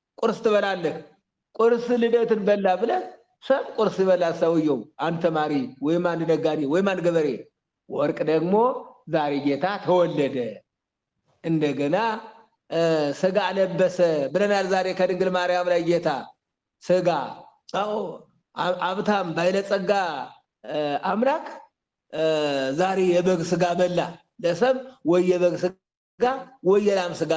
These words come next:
በላ እንላለን፣ እንበላለን። ለሰም ለወርቅ ደግሞ የበግ ሥጋ በላ ብለህ ዛሬ ጌታ በግ የተባለች፣ በጊት የተባለች እመቤታችን ስለሆነች የእመቤታችን ሥጋ ለበሰ፣ ለብሶ ተወለደ ማለት ነው።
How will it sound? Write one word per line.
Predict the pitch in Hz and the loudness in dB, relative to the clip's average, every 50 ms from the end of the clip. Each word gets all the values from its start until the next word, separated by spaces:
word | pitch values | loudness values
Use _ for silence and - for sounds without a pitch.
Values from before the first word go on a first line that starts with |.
| 156 | 0
በላ | 151 165 160 160 151 143 123 117 | 0 0 0 0 -2 -2 -4 -4
እንላለን፣ | - 165 185 190 190 180 170 160 143 127 107 - - _ _ _ _ _ _ _ _ _ | -4 0 0 2 2 0 -2 -4 -6 -6 -8 -8 -16 _ _ _ _ _ _ _ _ _
እንበላለን። | 143 151 165 180 202 226 226 220 214 190 180 165 151 135 117 104 104 - _ _ _ _ _ _ _ _ _ _ _ _ _ _ - | -4 -2 2 4 4 4 4 4 2 0 0 -2 -4 -4 -4 -6 -10 -16 _ _ _ _ _ _ _ _ _ _ _ _ _ _ -2
ለሰም | 165 185 196 185 - 190 160 135 117 107 - - - | 0 2 2 2 2 0 0 0 -2 -6 -8 -12 -2
ለወርቅ | - 160 175 185 202 220 - | 2 2 4 4 2 0 2
ደግሞ | 208 220 247 262 277 302 349 359 - - - - _ _ | 2 2 2 2 2 0 0 -2 -4 -12 -20 -20 _ _
የበግ | 160 180 196 202 226 233 208 185 | 2 2 2 4 2 0 0 -2
ሥጋ | - 208 196 202 190 | -2 0 0 0 2
በላ | 180 180 185 185 190 190 | 2 2 2 2 2 0
ብለህ | 202 233 277 - 320 | 0 0 0 -2 0
ዛሬ | 254 220 226 247 262 269 247 | 0 0 0 0 -2 -2 0
ጌታ | 214 220 240 240 269 311 370 - - - _ _ _ _ _ _ _ _ - | 2 2 2 2 0 -2 -2 -6 -14 -20 _ _ _ _ _ _ _ _ -4
በግ | 180 185 208 220 208 202 | 0 2 2 2 4 4
የተባለች፣ | 226 208 208 214 208 202 208 220 240 - 190 | 2 2 4 2 2 0 2 0 0 0 0
በጊት | 190 208 208 196 185 220 208 | 0 2 2 2 2 2 2
የተባለች | 208 208 214 214 220 220 220 220 226 | 2 2 4 4 2 2 2 0 0
እመቤታችን | 226 208 214 214 220 214 214 214 208 - 190 | 2 2 4 4 4 4 2 0 -2 -2 -2
ስለሆነች | 175 214 226 240 262 269 - 269 - _ _ _ _ | 0 2 4 4 2 2 0 -6 -10 _ _ _ _
የእመቤታችን | 185 196 208 208 208 208 202 196 190 190 185 170 165 160 | 0 0 2 2 2 2 4 2 4 2 2 0 0 -2
ሥጋ | - 175 175 165 165 160 | 0 0 0 2 2 2
ለበሰ፣ | 165 160 156 156 151 156 151 - 143 131 123 120 113 - _ _ _ _ | 0 0 0 0 0 0 0 0 -2 -2 -2 -4 -8 -12 _ _ _ _
ለብሶ | 165 170 175 165 170 214 226 | 0 0 0 2 2 2 4
ተወለደ | 220 190 175 160 151 139 139 135 120 123 120 117 107 107 - | 4 4 4 4 2 2 -2 -2 -2 -4 -6 -6 -8 -8 -4
ማለት | 156 190 202 202 190 175 170 | -4 -2 0 2 2 2 2
ነው። | 156 139 | 0 -2